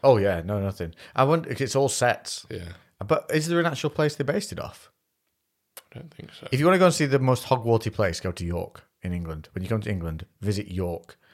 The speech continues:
Speaker 1: and you'll be like, "I'm in Diagon Alley."
Speaker 2: Yeah, that, yeah, fair enough,
Speaker 1: And it's,
Speaker 2: yeah.
Speaker 1: it's sick, and there's shit tons of Harry Potter stuff there.
Speaker 2: Mm.
Speaker 1: And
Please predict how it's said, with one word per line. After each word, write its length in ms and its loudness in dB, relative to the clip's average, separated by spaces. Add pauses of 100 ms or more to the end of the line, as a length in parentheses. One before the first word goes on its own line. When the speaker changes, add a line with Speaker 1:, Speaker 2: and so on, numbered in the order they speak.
(240)
Speaker 1:
and 120 -4
you'll 80 -6
be 120 -8
like, 220 -6 (840)
"I'm 120 -4
in 100 -6
Diagon 380 -10
Alley." 180 -14 (360)
Speaker 2:
Yeah, 380 0
that, 220 -8
yeah, 300 -2 (100)
fair 220 -10
enough, 140 -6
Speaker 1:
And 80 -4
it's, 240 -8
Speaker 2:
yeah. 80 -6
Speaker 1:
it's 100 -10
sick, 420 -6
and 100 -6
there's 100 -4
shit 420 -2
tons 180 -8
of 60 -4
Harry 160 -4
Potter 200 -4
stuff 220 -14
there. 180 -12 (140)
Speaker 2:
Mm. 120 -14
Speaker 1:
And 80 -12